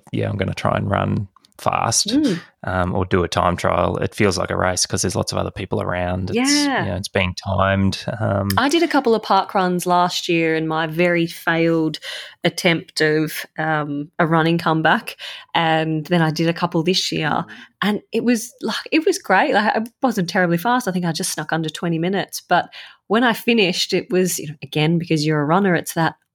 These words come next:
Speaker 2: "I wanna go faster next time. Where's the next one
Speaker 1: Mm.
Speaker 2: that I can do?"
Speaker 1: Yeah, so I'm looking forward to this one. Um, and yeah, my, my brother, he's a tiny bit older than me, so, uh, he's in the slightly older man age group,
Speaker 2: <laughs>
Speaker 1: um, rankings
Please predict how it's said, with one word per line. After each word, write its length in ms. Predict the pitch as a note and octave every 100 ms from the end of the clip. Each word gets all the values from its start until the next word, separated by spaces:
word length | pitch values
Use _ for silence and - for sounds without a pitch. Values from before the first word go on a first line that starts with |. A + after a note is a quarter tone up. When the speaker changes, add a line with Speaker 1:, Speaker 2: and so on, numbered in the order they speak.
| -
Speaker 2:
"I 100 | E3+
wanna 200 | D#3+ D3
go 120 | D3
faster 400 | D3 C#3 - C3+
next 240 | C#3 -
time. 400 | - D3 D3 D3 -
Where's 260 | F3 E3+
the 100 | E3+ E3
next 180 | G2+ - -
one 120 | E3+
Speaker 1:
Mm. 80 | E3
Speaker 2:
that 100 | F3+
I 40 |
can 200 | - F#3
do?" 300 | F3 E3+ F3 - - _ _ - - - _ -
Speaker 1:
Yeah, 640 | A2+ G#2 A2+ A#2 G#2+ G2
so 140 | - A#2
I'm 60 | C3
looking 220 | D#3 B2
forward 180 | D#3 D3+
to 80 |
this 180 | C3 C#3+
one. 300 | A2 A2+ A2+
Um, 480 | - A2 G#2+ G#2+ G#2 -
and 200 | A2+ G2+
yeah, 120 | G#2+
my, 120 | G#2 -
my 160 | A2+
brother, 500 | G2 A2+ A#2 G#2+ G#2
he's 340 | A#2 A#2 A#2+ - _ - -
a 80 | A2 - -
tiny 240 | G#2+ G#2
bit 160 | G2 -
older 220 | G2 G2
than 160 | F#2+
me, 200 | G2+ F#2+
so, 220 | F#2 - G#2
uh, 540 | G2+ G2 F#2+ F#2+ F#2+
he's 200 | A2 G2+
in 120 | F#2+
the 200 | F#2 F#2+
slightly 440 | F#2 - G#2+ G2+ F#2+
older 200 | F#2 F#2+
man 300 | F#2+ F#2+ F#2+
age 300 | G2 G2 F#2+
group, 220 | - G2
Speaker 2:
<laughs> 340 | - - E3+ -
Speaker 1:
um, 280 | G#2+ G#2 G#2
rankings 680 | A2+ G#2 B2+ A2 G2+ -